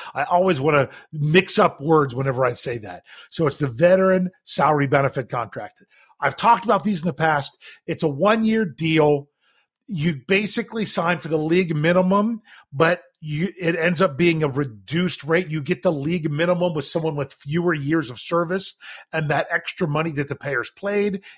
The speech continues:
is just counted as a benefit, and it doesn't count on the salary cap. The last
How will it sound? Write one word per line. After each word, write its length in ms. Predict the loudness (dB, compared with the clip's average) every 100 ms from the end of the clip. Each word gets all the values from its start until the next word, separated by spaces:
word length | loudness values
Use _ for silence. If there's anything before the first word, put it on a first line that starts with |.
| -6
is 140 | -4
just 220 | -4 -6 -6
counted 340 | -6 -4 -4
as 100 | -8
a 60 | -6
benefit, 760 | 0 2 2 0 -2 -2 -10 -16 -12 -4
and 100 | -2
it 60 |
doesn't 260 | -2 -4 -4
count 220 | -4 -6
on 60 | -6
the 80 | -8
salary 320 | -8 -10 -14
cap. 280 | -18 -20 _ _ -20 -20 -8
The 180 | 2 4
last 760 | 4 2 4 6 4 2 -6